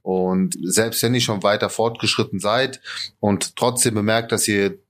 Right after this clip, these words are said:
immer wieder auch Probleme bekommt, dass ihr nach jeder Mahlzeit mit einem Blähbauch rumlauft, dann ist das ein klares Zeichen vom Körper, dass diese Mahlzeit euch nicht gut tut.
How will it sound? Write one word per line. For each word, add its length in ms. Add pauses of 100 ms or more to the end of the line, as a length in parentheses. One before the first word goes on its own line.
(320)
immer 240
wieder 240
auch 160
Probleme 400
bekommt, 400
dass 160
ihr 160
nach 160
jeder 260
Mahlzeit 380
mit 160
einem 140
Blähbauch 380
rumlauft, 420 (260)
dann 160
ist 260
das 140
ein 200
klares 420
Zeichen 380
vom 180
Körper, 260
dass 320 (140)
diese 180
Mahlzeit 480
euch 240
nicht 220
gut 160
tut. 240